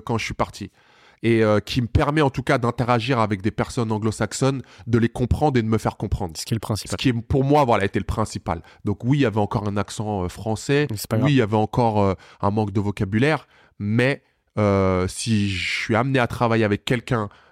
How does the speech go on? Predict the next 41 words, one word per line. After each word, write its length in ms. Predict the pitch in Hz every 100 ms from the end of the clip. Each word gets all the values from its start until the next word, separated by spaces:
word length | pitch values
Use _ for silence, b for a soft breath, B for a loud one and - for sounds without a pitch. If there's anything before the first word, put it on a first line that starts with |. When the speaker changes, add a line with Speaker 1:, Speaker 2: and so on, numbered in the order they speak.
| -
Speaker 1:
euh, 100 | 98
qui 260 | 92 - 101
arrive 440 | 98 92 107 107
des 100 | 104
States 400 | 101 117 120 -
ou 180 | 104 95
de, 260 | 92 95 95
de 60 |
Fran-, 280 | 92 101 107
ou 120 | 113
de, 100 | 95 95
d'Angleterre, 520 | 98 95 101 117 123 B B B -
je, 480 | 90 101 95 92 90
je 160 | 95
peux 200 | 90 117
gérer. 320 | 98 92 85 - _ _ 90
Je 120 | 101
peux 180 | - 95
gérer. 240 | 90 85 B B B B B
Et 120 | 113
donc, 160 | 110 107
ce 40 |
que 120 | 131
je 100 | 110
retiens 340 | 117 120 - 165
sur 200 | - -
cette 180 | 110 110
année, 260 | 110 113
euh, 100 | 101
en 120 | 101
Australie, 420 | 101 - 113 180 202 B B
tu 60 | -
vois, 100 | 131
je 60 | -
te 100 | 123
parlais 320 | 123 127 127
un 80 | 110
peu 100 | -
plus 160 | 113
tôt 240 | - 127 117 B B
de, 460 | 107 107 101 101